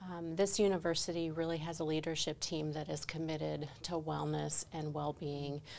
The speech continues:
Um, it's, it's highly personal to me. I'm really excited about the work that we're doing around this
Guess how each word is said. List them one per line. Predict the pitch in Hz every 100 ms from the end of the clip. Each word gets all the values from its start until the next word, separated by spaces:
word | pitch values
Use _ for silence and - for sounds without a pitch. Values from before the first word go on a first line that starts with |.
| -
Um, | 165 160 147
it's, | 151 - - 180
it's | -
highly | 185 196 202
personal | 202 185 - 196 185 180
to | - 170
me. | 160 160 208 -
I'm | 175 175
really | 170 175 175
excited | 165 - 175 165 165 156
about | 156 160
the | 156
work | 151 170 165
that | 165 -
we're | 165
doing | 151 170 165 165 165 - - - -
around | 156 156 151 180 175
this | 175 175 175 -